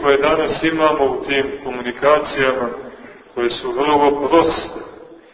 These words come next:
i uprošćavaju čovjeka. Nažalost, danas čovjek, zahvaljujući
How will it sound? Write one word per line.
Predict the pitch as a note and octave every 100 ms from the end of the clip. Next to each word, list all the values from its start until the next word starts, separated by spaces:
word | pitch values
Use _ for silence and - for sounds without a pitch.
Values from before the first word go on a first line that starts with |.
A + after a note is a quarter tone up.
| _ - C3+
i | C3+
uprošćavaju | C3 C3+ C3+ C3 - D3 F3 F3+ E3+ C#3 A#2 - - - - -
čovjeka. | D3+ D#3 - - A#2
Nažalost, | A#2 A#2+ C#3+ D3+ D3 C#3 - - - - - - A#2
danas | C#3+ D3 C#3 - -
čovjek, | D#3 D3+ C3+
zahvaljujući | C3+ - D#3 D#3 - D3 C#3 -